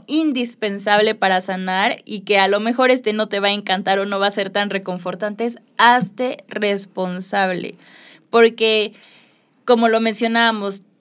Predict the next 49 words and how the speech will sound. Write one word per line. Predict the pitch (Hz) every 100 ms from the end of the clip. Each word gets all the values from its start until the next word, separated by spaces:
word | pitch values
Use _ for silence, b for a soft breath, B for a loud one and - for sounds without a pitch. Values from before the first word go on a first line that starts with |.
| _
tu | 254
vida | 262 302 311
no | 285 277
va | 277
a | 269
cambiar | 220 208 214 226
solo | 240 226 226 226
con | 202 190
que | 185
sepas. | 180 190 - 202 - _ _ -
O | 220
sea, | 240
tu | 240
vida | 247 277 285
no | 262
va | 269
a |
cambiar | 254 208 202 202 208 220
solo | 233 214 220
con | 220 196
que | 175 190 185 185 -
viste | 214 247 247
el | 233
video | 214 208
de | 190
Instagram | 180 247 269 247 240 220 214 214 208
o | 190 185 180
te | 180
encontraste | 196 190 190 202 233
con | 226 208
ese | 196 214
TikTok | 202 196 214 202
buenísimo | 208 208 214 226 208
que | 196
te | 190
hizo | 190 190
sentido | 185 175 254 277 233
o | 202
escuchaste | 196 214 220 220 233
incluso | 233 214 226
nuestro | 208 196 175
podcast | 175 277 262 226 208
o | 202
leíste | 196 214 233
un | 233
libro. | 233 226 233
No, | 269
no, | 302
no. | 285 285 262